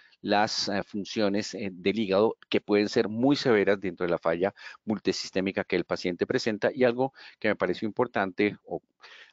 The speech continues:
llamativo es la hipertrigliceridemia en estos pacientes, ya que casi nadie pide a los triglicéridos, a no ser nosotros en los grupos de soporte, que nos interesamos antes de empezar una nutrición artificial, pedimos los triglicéridos, pero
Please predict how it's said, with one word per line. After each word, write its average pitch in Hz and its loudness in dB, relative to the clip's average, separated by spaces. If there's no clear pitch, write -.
llamativo 101 2
es 101 -2
la 107 0
hipertrigliceridemia 110 2
en 87 -6
estos 110 -8
pacientes, 110 -4
ya - -4
que - -8
casi 101 -2
nadie 92 2
pide 95 4
a 98 6
los 104 0
triglicéridos, 95 -2
a 87 -4
no 92 -4
ser 101 0
nosotros 107 -2
en 101 -4
los 85 -6
grupos 104 -2
de 113 2
soporte, 107 0
que 107 -4
nos 104 0
interesamos 113 2
antes 123 -2
de 117 2
empezar 101 0
una 107 0
nutrición 101 -4
artificial, 117 2
pedimos 98 4
los 113 0
triglicéridos, 113 0
pero 104 2